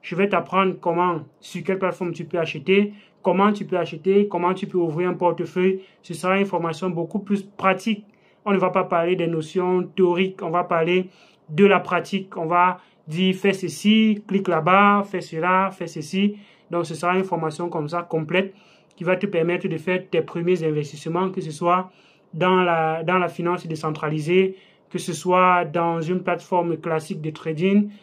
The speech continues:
que ce soit dans un exchange ou bien dans un wallet. Donc, on va comme ça te permettre de faire tes premiers investissements de façon à que, à ce que tu puisses te lancer par la suite toi-même. Donc, si cette vidéo t'a plu, bien évidemment, tu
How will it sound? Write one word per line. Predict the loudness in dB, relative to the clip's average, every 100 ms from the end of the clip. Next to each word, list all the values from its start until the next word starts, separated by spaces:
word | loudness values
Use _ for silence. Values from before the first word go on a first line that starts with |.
| _ _
que |
ce | -10 -6
soit | -2
dans | 0 0 0
un |
exchange | -2 -2 0 2 2 0
ou |
bien | -4 -2
dans | -2 -2 0
un |
wallet. | 2 4 4 2 0 -6 _ _ -6
Donc, | -4
on | -2
va | -2
comme | -2 -4
ça | -6
te | -6
permettre | -2 0 0 -2 -6
de | -8
faire | -4 -4
tes | -6
premiers | -10 -8 -2 -2 0
investissements | -2 -4 -10 -10 -6 -4 -6 -12 _ _ _
de | -10
façon | -6 -6 -4 -4 -6 -10 -10
à | -8
que, | -6 -4 -2
à | -2
ce | -4
que | -6 -8
tu | -8
puisses | -14 -12
te | -6
lancer | -6 -6 -8 -8
par | -6 -4
la | -6
suite | -8 -10 -12 _ _ _
toi-même. | 0 2 2 -2 -6 _ _ 2
Donc, | 4 4 0 _ _ _ _ _ _ _ -16
si | -6 -2
cette | 4 4
vidéo | 4 4
t'a | 4 4
plu, | 0 2 4
bien | 2 0
évidemment, | -2 -2 2 2
tu | 0 -2